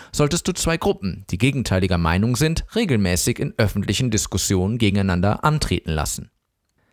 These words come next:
Wie gesagt, die Nutzmenschen werden gewaltsame Übergriffe in Verbindung mit der Autorität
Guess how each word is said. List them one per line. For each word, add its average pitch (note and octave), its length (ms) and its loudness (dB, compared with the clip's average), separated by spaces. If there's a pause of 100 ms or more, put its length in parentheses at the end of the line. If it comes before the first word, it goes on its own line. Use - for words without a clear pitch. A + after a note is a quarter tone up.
(260)
Wie F2+ 140 2
gesagt, A#2+ 560 -2
die G2+ 80 0
Nutzmenschen A2 760 0
werden A2+ 220 2
gewaltsame F2+ 560 2
Übergriffe B2 600 0
in F#2 220 -2
Verbindung G2 360 2
mit F#2+ 160 0
der - 140 0
Autorität G2+ 640 0